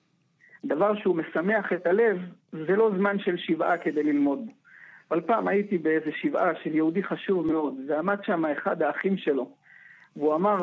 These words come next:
שיש עוד משהו, יש עוד דבר שבגללו אסור ללמוד תורה בשבעה. ואז הוא אמר, "יש רגעים בחיים שבהם יש משהו שהוא יותר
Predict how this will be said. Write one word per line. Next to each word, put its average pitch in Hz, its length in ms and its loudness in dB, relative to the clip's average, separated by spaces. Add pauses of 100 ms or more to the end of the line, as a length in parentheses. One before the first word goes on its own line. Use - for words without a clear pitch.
(180)
שיש 151 1200 -2
עוד 214 300 2
משהו, 180 520 0 (600)
יש 208 360 0
עוד 196 260 2
דבר 160 380 0 (480)
שבגללו 170 1080 2
אסור 220 400 -2
ללמוד 185 380 2
תורה 151 220 2
בשבעה. 135 460 -4 (1120)
ואז 202 260 2
הוא 214 160 2
אמר, 220 360 2 (200)
"יש 214 440 0
רגעים 190 520 2
בחיים 208 600 2 (380)
שבהם 165 640 0 (420)
יש 190 440 0
משהו 220 460 0
שהוא 175 280 2
יותר 165 400 0